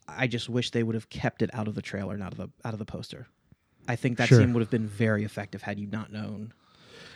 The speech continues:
Speaker 2: Well, I, <sighs> I'm gonna disagree about the scene only because I think that scene and, um, the scene with the bed
Speaker 1: Yeah.
Speaker 2: annoyed me.
Speaker 1: Okay.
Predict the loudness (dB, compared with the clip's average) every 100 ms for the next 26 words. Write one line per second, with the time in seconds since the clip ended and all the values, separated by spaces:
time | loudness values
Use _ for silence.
0 | -20 4 10 10 8 0 0 -2 -6 -8
1 | -14 -20 -20 _ _ _ -20 -20 -6 2
2 | 8 8 8 6 6 4 4 4 2 2
3 | 0 -2 _ _ _ _ _ _ _ -20
4 | -20 _ -8 -6 -2 -4 -4 -6 0 4
5 | 4 2 -2 -6 -6 2 4 6 4 2
6 | 2 0 -2 -2 -2 -2 -4 -4 -2 0
7 | -2 -4 -8 _ _ _ _ _ _ -2
8 | 2 4 4 0 -4 2 4 2 0 -12
9 | -14 _ _ _ _ _ _ _ _ -10
10 | -4 -4 -4 -2 -2 -2 -6 -8 -6 -6
11 | -8 -12 -14 _ _ _ -4 -2 -4 _
12 | _ _ _ _ _ _ _ -6 -4 -4
13 | -6 -8 -12 -14 -14 -20 _ -4 0 0